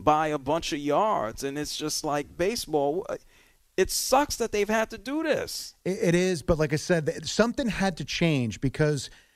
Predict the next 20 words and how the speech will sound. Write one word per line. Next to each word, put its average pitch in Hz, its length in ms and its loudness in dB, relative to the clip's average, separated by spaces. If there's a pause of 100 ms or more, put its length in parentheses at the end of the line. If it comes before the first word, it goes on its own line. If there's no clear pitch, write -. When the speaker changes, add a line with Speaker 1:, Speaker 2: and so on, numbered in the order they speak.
(200)
Speaker 2:
it 165 160 2
wasn't 226 280 2
gonna 247 160 2
change 214 420 2
from 185 180 2
the 170 60 2
way 165 520 0 (440)
baseball 170 420 2
players 175 440 2
and, 151 240 0
more 220 240 0
importantly, 202 340 2
management 156 580 2
thinks 220 220 0
about 131 260 2
it, 113 100 -4 (200)
'cause 185 160 4
it's 185 120 -2
Speaker 1:
Sure. - 80 -2
Speaker 2:
analytical. 220 600 2